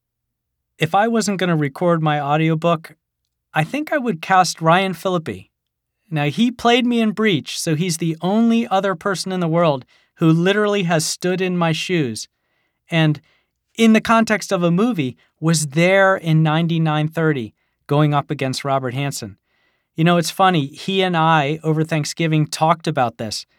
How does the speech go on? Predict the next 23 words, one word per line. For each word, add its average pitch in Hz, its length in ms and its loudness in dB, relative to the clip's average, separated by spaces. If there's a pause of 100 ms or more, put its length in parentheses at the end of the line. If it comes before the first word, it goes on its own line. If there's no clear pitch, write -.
(160)
and 165 140 6
he 180 100 4
jokingly 160 640 2
said, 156 340 0
"What 147 200 0
if 139 120 -4
I 156 120 4
recorded 139 540 -4
your 131 120 -2
audiobook?" 120 600 -4 (560)
But 160 160 0
this 208 200 2
was 220 140 0
something 180 340 0
that 147 220 -2
I 147 260 0
truly 156 360 0
wanted 143 380 -2
to 131 80 -10
do 127 340 -4 (200)
for 131 200 -8
myself. 113 600 -8 (1500)
Most 208 420 2